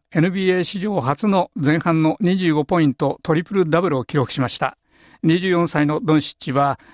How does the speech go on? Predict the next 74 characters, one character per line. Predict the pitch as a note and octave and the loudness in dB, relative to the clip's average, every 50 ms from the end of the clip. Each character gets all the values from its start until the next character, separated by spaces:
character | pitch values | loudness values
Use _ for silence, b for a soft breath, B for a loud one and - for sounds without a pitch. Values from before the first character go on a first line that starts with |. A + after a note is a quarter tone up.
| b b b b - | b b b b -2
ダ | D#3 B2+ C#3+ E3 | 2 2 2 2
ラ | F#3 G3+ | 0 -2
ス・ | - - A3 | -4 -2 -2
マ | F#3 F3+ G3 | 0 0 2
ベ | G#3 F#3+ | 2 0
リ | D#3 | 0
ッ | C3 | -2
ク | - - | -4 -8
ス | - - - | -12 -8 -2
と | - D3 C#3+ - - | 0 0 0 0 0
ユ | - E3 D#3+ | 0 -2 0
タ・ | - G#3+ G#3 | 0 0 -2
ジ | E3+ D#3+ | -2 -2
ャ | G#3 | -2
ズ | G#3 F#3+ | 0 0
の | D#3 C#3 | 0 0
試 | B2 - - D3 | 0 -2 -2 0
合 | C3+ C#3 | 0 0
で、 | C3 C#3+ E3 - - | 0 -2 -4 -4 -10
ハ | - - - E3 F#3+ | -8 -2 -2 0 0
ー | G3 | -2
フ | - | -4
タ | - - F#3 | -4 -4 -2
イ | E3+ D3+ | -2 0
ム | D#3 | 0
ま | D#3 D3+ | 0 2
で | C#3 D3+ | 2 2
に | D3 D#3 F3 - | 2 2 0 -2
す | - - E3+ | -6 -4 -2
で | E3 D3 | 0 2
に | D3 D3 | 2 2
二 | D3 D3 D3+ F3+ | 2 2 2 0
十 | F#3+ A3+ F#3+ E3+ | 0 -2 -2 -2
九 | D3 - - E3+ D#3 | -2 0 0 0 0
ポ | - F3+ D#3+ | 2 2 2
イ | C#3 | 2
ン | B2 | 0
ト、 | - - - C3 D3 - _ _ | 0 -2 -2 -2 -2 -6 _ _
テ | - - D#3+ | -4 -2 0
ン | F#3 G#3 - _ - | 0 0 -4 _ -6
ア | - F3 | -6 -4
シ | D#3 - F3+ D3 | -4 -2 -4 -6
ス | - - | -6 -4
ト、 | - C3+ - _ - | -4 -4 -6 _ -4
テ | - D#3+ F3 | -2 0 2
ン | G#3 F#3+ E3 | 2 2 2
リ | F3+ | 2
バ | E3+ F#3 | 0 2
ウ | F3+ D#3+ | 2 2
ン | C#3+ | 2
ド | C3 C3 | 2 0
を | B2 A#2+ | -2 -4
記 | - - | -4 -2
録 | D3 C3 - | -4 -4 -4
し | - - | -6 -8
て | - C3+ | -6 -6
い | B2+ | -6
ま | A#2+ | -6
し | A2+ - | -6 -4
た。 | - C#3 - _ _ _ b b b b b b b b b b b b b b b b b | -4 -6 -6 _ _ _ b b b b b b b b b b b b b b b b b
え、 | - D3 | -4 -2
彼 | - G3+ G3 F3+ D#3+ | -2 0 0 2 0
は | D#3+ - - | 0 -2 -2
試 | - - E3+ E3+ E3 | -4 -2 0 0 0
合 | E3 | 0
を | D#3 | 2
合 | D3 E3 E3+ | 2 0 0
計 | D#3+ - E3 D#3+ E3 | 2 0 -2 0 0
四 | E3 D#3+ E3+ F3 | 0 0 0 0
十 | E3 F3+ | -2 -6
ポ | - - F#3 D#3+ | -4 -2 2 2
イ | C#3+ | 2
ン | C3 | 2
ト、 | - - D3+ C#3 C#3+ - | 0 0 -2 0 -2 -2